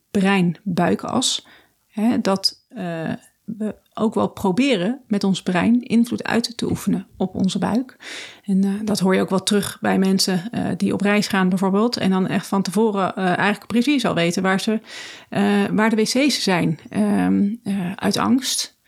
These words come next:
En ook van tevoren al van, nou, alvast naar de wc gaan of proberen, eh, zodat ze maar niet onderweg hoeven. Dus proberen een beetje regie te krijgen op die darm, wat natuurlijk, eh, niet goed lukt.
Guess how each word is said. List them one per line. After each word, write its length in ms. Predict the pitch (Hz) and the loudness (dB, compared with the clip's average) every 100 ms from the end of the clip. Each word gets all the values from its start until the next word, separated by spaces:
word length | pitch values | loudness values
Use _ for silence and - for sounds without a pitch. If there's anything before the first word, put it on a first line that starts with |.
| - - - | -20 -20 -4
En 200 | 196 - | -2 2
ook 160 | 226 | 0
van 120 | - | -2
tevoren 400 | 190 - 190 185 | -6 -2 0 0
al 140 | - 190 | 0 0
van, 120 | - | 0
nou, 320 | 190 143 - | 0 0 -2
alvast 360 | - 185 - 190 | -2 -2 -2 -2
naar 80 | 180 | 0
de 60 | |
wc 300 | 185 185 185 | 2 2 0
gaan 340 | 175 190 214 240 | 2 2 4 2
of 120 | 208 | 0
proberen, 580 | - 170 185 214 226 277 - - - | -4 0 2 2 0 -2 -6 -18 -8
eh, 120 | - | -4
zodat 280 | 196 185 170 | -2 -2 0
ze 100 | - | 0
maar 120 | 190 | 2
niet 140 | 202 202 | 2 2
onderweg 420 | 208 202 208 - | 2 2 2 0
hoeven. 420 | 202 185 - - _ - - - - - | 0 0 -2 -6 _ -20 -18 -14 -14 -4
Dus 160 | 202 - | -4 -4
proberen 580 | - 208 190 233 226 196 302 - - | -2 0 2 2 2 0 -2 -6 -16
een 140 | - | -6
beetje 240 | 208 208 214 | -2 0 0
regie 300 | 202 - 302 | 0 0 -2
te 100 | 247 | -2
krijgen 440 | 208 180 180 - | -2 0 0 -2
op 160 | 233 - | -4 0
die 220 | 185 190 - - | -2 -2 -8 -2
darm, 500 | 240 254 175 156 160 _ _ | 0 2 2 0 -4 _ _
wat 180 | - 233 | -4 -2
natuurlijk, 400 | 233 - - - | -2 -2 -6 -4
eh, 200 | 196 - 180 165 _ - 214 - | -6 -6 -8 -10 _ -12 -10 -2
niet 260 | 190 202 | 0 2
goed 200 | 175 196 | 0 2
lukt. 600 | 226 277 - - - - | 4 2 0 -6 -8 -14